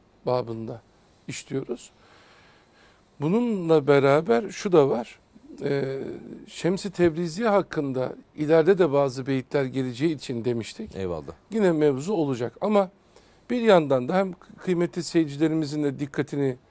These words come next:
Speaker 1: bu yöne celbetmek, hem bu arada yeni taze okuyanlar varsa programla beraber senkronize olmasa bile peyderpey, e, efendim, kitapla haşır neşir olanlar varsa onlar da bir yerinden yetişmiş oluyorlar.
Speaker 2: Eyvallah.
Speaker 1: Bu üslup,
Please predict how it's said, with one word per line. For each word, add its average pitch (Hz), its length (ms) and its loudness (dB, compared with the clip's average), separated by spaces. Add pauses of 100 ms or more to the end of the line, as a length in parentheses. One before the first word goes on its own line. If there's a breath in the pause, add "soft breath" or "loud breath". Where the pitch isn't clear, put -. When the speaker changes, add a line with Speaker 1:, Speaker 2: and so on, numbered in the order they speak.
(340 soft breath)
Speaker 1:
bu 156 80 -2
yöne 143 280 4
celbetmek, 135 640 2
hem 175 200 2
bu 180 120 2
arada 170 380 4 (440 soft breath)
yeni 160 200 2
taze 151 380 2
okuyanlar 143 540 2
varsa 139 400 2
programla 139 640 0
beraber 131 440 0 (560 soft breath)
senkronize 143 640 -2
olmasa 147 520 0
bile 120 240 -6 (380 soft breath)
peyderpey, 143 840 2 (280)
e, 135 80 -2
efendim, 131 640 0 (320 soft breath)
kitapla 139 640 2
haşır 135 300 -6
neşir 156 240 -4
olanlar 139 340 0
varsa 208 460 0 (480 soft breath)
onlar 226 340 6
da 170 160 0
bir 214 60 -2
yerinden 160 400 2
yetişmiş 165 580 -4
oluyorlar. 117 360 -2
Speaker 2:
Eyvallah. 202 120 -6
Speaker 1:
Bu 233 140 -4
üslup, 220 280 -4